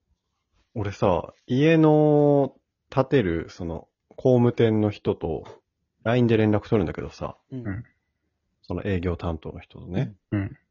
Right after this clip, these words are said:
Speaker 1: えっと、もともと名刺もらって、電話とかメールでやり取りしたんだけど、
Speaker 2: うん。
Speaker 1: lineでやり取りできませんかって聞いて、lineでやり取りするようになったんだよね。
Speaker 3: うん。
Speaker 1: そ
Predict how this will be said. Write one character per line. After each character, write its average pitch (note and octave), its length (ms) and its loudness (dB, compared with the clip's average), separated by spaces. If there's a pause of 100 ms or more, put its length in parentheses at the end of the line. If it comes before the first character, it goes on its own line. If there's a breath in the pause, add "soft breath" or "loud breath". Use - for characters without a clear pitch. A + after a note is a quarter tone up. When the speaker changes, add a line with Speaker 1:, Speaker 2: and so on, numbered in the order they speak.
(200)
Speaker 1:
え G#2 100 -4
っ F2+ 40 -6
と、 - 160 -18
も C#3 80 -4
と G#3 100 2
も F#3+ 60 -2
と F#3 220 0
名 C#3 240 4
刺 C#3+ 140 -2
も B2+ 120 4
ら B2 80 2
っ A#2+ 100 -8
て、 C3 340 -2
電 A#2 320 4
話 A2+ 140 4
と A#2+ 100 -2
か F2 120 0
メ F2 140 -2
ー F#2 40 -2
ル F2+ 60 -2
で F#2+ 60 2
や F#2 60 2
り F#2+ 80 -4
取 F2 140 -6
り - 40 -12
し - 40 -16
た E2+ 80 -8
ん - 20 -6
だ E2+ 80 -8
け F#2+ 100 -8
ど、 D#3 240 2
Speaker 2:
う - 40 -10
ん。 F2 40 -6
Speaker 1:
line G#2 220 0
で G2 100 -2
や G2 100 2
り G2+ 120 -4
取 F2+ 140 -2
り D#2 60 -6
で D#2+ 80 -10
き - 100 -10
ま F2 100 -6
せ F2+ 140 -6
ん F2+ 40 -4
か D3 100 4
っ E3 100 -2
て - 80 -4
聞 F2 160 -8
い E2+ 40 -14
て、 - 140 -8
line F2+ 240 -2
で F2+ 80 -2
や F2+ 80 0
り F2 100 -4
取 D#2 140 -6
り D#2 60 -14
す - 80 -10
る E2 60 -6
よ D#2+ 60 -4
う - 20 -6
に D#2 40 -10
な - 20 -12
っ - 40 -20
た - 80 -16
ん D2+ 40 -14
だ D2+ 60 -16
よ E2+ 60 -16
ね。 G#2 180 -4 (240)
Speaker 3:
う G#2+ 80 -4
ん。 G2+ 100 -4
Speaker 1:
そ G2 60 -12